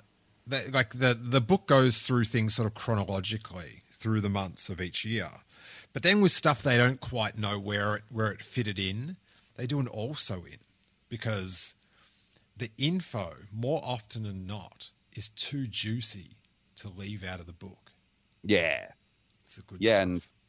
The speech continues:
Speaker 2: for any of our sickos, our
Speaker 1: Ah.
Speaker 2: neens, if you will,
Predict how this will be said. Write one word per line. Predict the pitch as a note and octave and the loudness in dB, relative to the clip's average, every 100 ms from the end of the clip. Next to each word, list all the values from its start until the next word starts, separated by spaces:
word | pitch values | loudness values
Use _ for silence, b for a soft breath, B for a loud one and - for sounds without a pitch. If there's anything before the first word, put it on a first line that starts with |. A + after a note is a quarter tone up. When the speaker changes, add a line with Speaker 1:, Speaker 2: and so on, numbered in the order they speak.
| _ _ _ | _ _ _
Speaker 2:
for | - A2+ | 2 6
any | A#2+ A2+ | 6 6
of | G#2 | 6
our | G#2 F2 | 6 4
sickos, | - - G#2+ A2 G2+ A#2 C#3+ - - _ _ _ - | 0 -4 -2 4 4 4 0 -8 -20 _ _ _ -2
our | F2+ | 4
Speaker 1:
Ah. | F#3 | 6
Speaker 2:
neens, | F#2+ G2 G2+ A2 - - - - | 6 6 4 2 -6 -16 -12 -2
if | F#2+ G#2 | -2 0
you | F#2 | 4
will, | F#2+ G2 F#2+ | 6 6 2